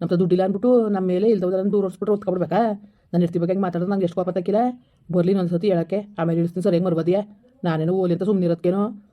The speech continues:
ನಮ್ಮ ಅಜ್ಜಿನೂ ಪರವಾಗಿಲ್ಲ, ಸುಮಾರಾಗೆ ಬುದ್ಧಿ ಕಲ್ತದೆ. ಯಾವ ಥರ ಬುದ್ಧಿ ಕಲ್ತದೆ ನೋಡಿ ಮತ್ತೆ. ಆ, ಯಪ್ಪ, ಸರಿ ಕಣಪ್ಪ, ಯಾರು ಏನಾರು ತಿಳ್ಕೊಳ್ಳಿ, ನಾನು ಇರ್ತಿ ಮೇಲೆ ನಂಗೆ ನಂಬಿಕೆ ಇದೆ ಅಷ್ಟೇ. ಹ್ಮ್, ಇನ್ನೇನು ಬೇರೆ ನಂಬಬೇಕು ಅನ್ನೋದು ಏನಿರೋದು ಅಲ್ವರಾ? ಸರಿ ಕಣ್ರಪ್ಪ, ಬರೋಣ. ಹಂಗೆ ವಿಡಿಯೋ ಹೆಂಗೆ ಅನ್ನಿಸ್ತು ಅಂದ್ಬಿಟ್ಟು ದಯವಿಟ್ಟು ಕಾಮೆಂಟ್ ಮಾಡಿ ಹೇಳಿ.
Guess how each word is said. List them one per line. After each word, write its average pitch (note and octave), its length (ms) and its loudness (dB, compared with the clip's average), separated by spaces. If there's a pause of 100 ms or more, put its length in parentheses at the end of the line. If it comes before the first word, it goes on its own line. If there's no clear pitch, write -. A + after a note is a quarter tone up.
(100)
ನಮ್ಮ E3 120 2
ಅಜ್ಜಿನೂ E3 200 0
ಪರವಾಗಿಲ್ಲ, F3 320 0
ಸುಮಾರಾಗೆ E3+ 320 -2
ಬುದ್ಧಿ E3+ 160 0
ಕಲ್ತದೆ. F#3+ 460 -2 (200)
ಯಾವ F3+ 140 2
ಥರ F3 140 0
ಬುದ್ಧಿ F#3 160 -2
ಕಲ್ತದೆ F#3 280 -2
ನೋಡಿ F#3+ 160 0
ಮತ್ತೆ. F#3 240 -2 (400)
ಆ, - 20 -4
ಯಪ್ಪ, E3+ 320 0 (680)
ಸರಿ F3 160 -2
ಕಣಪ್ಪ, F#3+ 240 -2 (280)
ಯಾರು D#3 280 -2
ಏನಾರು F#3+ 200 2
ತಿಳ್ಕೊಳ್ಳಿ, G3+ 420 2
ನಾನು E3+ 220 -2
ಇರ್ತಿ E3+ 180 2
ಮೇಲೆ F#3+ 140 0
ನಂಗೆ F#3+ 120 0
ನಂಬಿಕೆ F3+ 220 2
ಇದೆ F#3 100 2 (440)
ಅಷ್ಟೇ. F3+ 260 -2
ಹ್ಮ್, - 800 -4
ಇನ್ನೇನು F3 200 2
ಬೇರೆ F3+ 180 2
ನಂಬಬೇಕು F#3 320 -2
ಅನ್ನೋದು F#3+ 160 0
ಏನಿರೋದು F#3 440 0 (120)
ಅಲ್ವರಾ? F3 260 2 (560)
ಸರಿ F3+ 140 2
ಕಣ್ರಪ್ಪ, F3+ 240 -2 (200)
ಬರೋಣ. F#3 180 2 (520)
ಹಂಗೆ F#3 180 0
ವಿಡಿಯೋ F#3+ 200 -2
ಹೆಂಗೆ F3+ 120 -2
ಅನ್ನಿಸ್ತು F3 200 -2
ಅಂದ್ಬಿಟ್ಟು F3+ 200 -4
ದಯವಿಟ್ಟು F3 240 0
ಕಾಮೆಂಟ್ E3+ 240 -2
ಮಾಡಿ F3 140 -2
ಹೇಳಿ. F#3 360 0